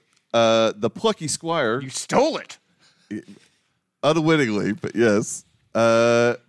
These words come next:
Speaker 1: <laughs> again, uh, favorite series, Grand Blue Fantasy Relink.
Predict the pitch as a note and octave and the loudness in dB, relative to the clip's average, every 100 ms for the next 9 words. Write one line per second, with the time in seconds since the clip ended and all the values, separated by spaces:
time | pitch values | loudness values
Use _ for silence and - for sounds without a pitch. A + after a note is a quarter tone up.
0 | - - - - - _ _ _ _ - | -10 -10 -10 -20 -20 _ _ _ _ -10
1 | A#2 D3 C#3 C3+ E3+ _ _ - G#2+ A2 | -2 2 4 2 -4 _ _ -2 0 2
2 | A2 A2 - D3 C#3 A2+ - G#2+ A#2 A#2 | 2 -2 -2 0 0 -2 -2 0 0 -2
3 | A#2 A#2 B2 B2+ A#2+ - A#2+ A#2+ G#2+ A#2 | -2 -2 0 -2 -2 0 0 0 -2 -6
4 | G2 A#2+ F#2 G2 | -8 -6 -4 -6